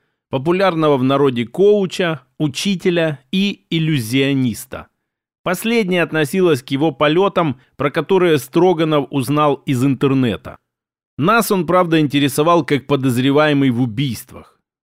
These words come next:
Я лежал на кровати у себя в номере и отдыхал.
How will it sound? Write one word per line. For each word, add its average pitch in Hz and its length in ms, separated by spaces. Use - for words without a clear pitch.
Я 180 240
лежал 175 360
на 160 140
кровати 165 480
у 139 80
себя 143 300
в 127 80
номере 165 480
и - 160
отдыхал. 123 680